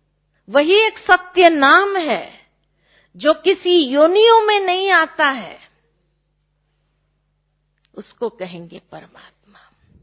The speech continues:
एक नूर, उन्होंने भी कहा लाइट है। और आगे जाए,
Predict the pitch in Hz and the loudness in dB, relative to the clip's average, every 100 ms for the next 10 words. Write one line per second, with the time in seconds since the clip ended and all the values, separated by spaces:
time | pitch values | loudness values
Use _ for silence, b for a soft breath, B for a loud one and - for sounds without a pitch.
0 | _ _ - 311 - 294 254 220 247 254 | _ _ -12 -12 -8 -8 -6 -6 -6 -4
1 | 208 160 113 _ _ _ _ _ _ _ | -6 -8 -14 _ _ _ _ _ _ _
2 | _ _ 190 208 277 302 277 247 254 - | _ _ -12 -8 -6 -6 -6 -8 -12 -12
3 | 214 233 196 175 208 208 - - - - | -10 -8 -6 -6 -8 -12 -20 -20 -20 -20
4 | _ _ _ _ _ _ _ _ _ _ | _ _ _ _ _ _ _ _ _ _
5 | _ _ _ _ _ _ _ 185 233 247 | _ _ _ _ _ _ _ -10 -8 -8
6 | 226 240 226 220 214 220 | -10 -10 -12 -14 -18 -20